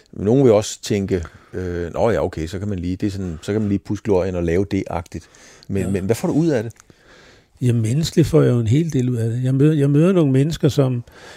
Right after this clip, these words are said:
Speaker 2: har været ude på det yderste, og som, øh, gennem blandt andet fodbolden er kommet tilbage på,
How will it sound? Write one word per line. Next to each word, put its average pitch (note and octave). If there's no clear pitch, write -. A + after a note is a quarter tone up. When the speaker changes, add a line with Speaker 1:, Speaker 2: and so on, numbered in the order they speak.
Speaker 2:
har B2
været A#2+
ude C#3+
på C#3+
det A#2
yderste, D3
og C3+
som, A#2+
øh, A2
gennem D#3
blandt A#2
andet B2+
fodbolden C3
er G2+
kommet A#2
tilbage B2
på, A#2+